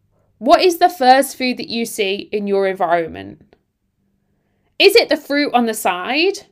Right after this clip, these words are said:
And maybe the bags of Haribo, the bags of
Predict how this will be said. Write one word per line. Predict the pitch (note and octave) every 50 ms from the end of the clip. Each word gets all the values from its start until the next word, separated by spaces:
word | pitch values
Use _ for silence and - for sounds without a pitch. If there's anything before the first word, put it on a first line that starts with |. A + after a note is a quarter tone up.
| _ _ _ _ _ _ _
And | B3 C4 C4 B3+ B3+
maybe | B3+ C#4+ C#4+ C#4+ C#4+ C#4+ C#4+ C#4 C4+ C4 C4 B3 A#3 - - G3+ -
the | - B3+ A#3+ A3+ A3 G#3 F#3
bags | - - A#3 A#3+ A#3 -
of | B3+ B3
Haribo, | - - A3 A#3 A#3 B3+ C4 B3+ B3+ B3 A#3+ A#3+ A#3+ A#3+ A#3+ B3 B3+ A#3 G3+ -
the | A3+ G#3+
bags | G#3+ A3+ G#3 G#3 G#3 -
of | A3 G#3